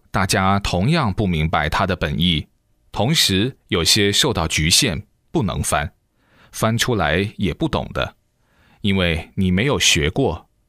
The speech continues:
你没有见过，别说是梵语，就是地方土语，从我们这儿过去石板滩很近的广东语，你还听不懂呢，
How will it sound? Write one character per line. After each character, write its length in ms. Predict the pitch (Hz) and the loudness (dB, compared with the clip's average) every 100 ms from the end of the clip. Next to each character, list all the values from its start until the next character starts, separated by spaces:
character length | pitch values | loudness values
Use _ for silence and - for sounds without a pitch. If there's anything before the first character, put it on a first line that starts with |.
| _ | _
你 220 | - 190 90 | 0 2 2
没 120 | 107 | 2
有 160 | 123 | 0
见 340 | 82 175 139 78 | 0 0 0 -2
过， 320 | 85 65 - _ _ _ _ _ - | -2 -4 -6 _ _ _ _ _ -2
别 160 | 117 | 0
说 220 | 151 165 165 | 2 2 2
是 160 | 160 | 0
梵 320 | - 196 139 | 0 0 0
语， 280 | 80 - - _ _ _ | -2 -4 -10 _ _ _
就 180 | - 110 | 0 2
是 360 | - 113 92 | 4 4 2
地 180 | 92 131 | 2 0
方 240 | 107 143 143 | 0 0 0
土 260 | 104 127 | 0 0
语， 260 | 160 - - _ - | 0 -2 -8 _ -4
从 360 | - 107 127 | 0 0 0
我 120 | 120 90 | 2 2
们 200 | 101 113 | 2 2
这 120 | 139 | 2
儿 220 | 110 98 | 2 2
过 260 | 143 131 90 | 2 2 4
去 360 | - 101 82 | 4 4 2
石 240 | 78 - - | 4 2 2
板 200 | 87 78 | -2 -2
滩 320 | - 120 127 | 0 0 0
很 240 | 113 80 | 0 0
近 280 | 82 180 127 | 2 2 2
的 160 | 85 73 | 0 0
广 240 | 87 76 | -2 -2
东 200 | 151 180 | 0 0
语， 300 | 117 69 - _ - | 0 -2 -6 _ -4
你 200 | 95 85 | 0 0
还 220 | - 92 | 2 0
听 200 | 95 127 | 0 0
不 120 | 117 | 0
懂 260 | 107 82 57 | -2 -2 -2
呢， 200 | 69 | -2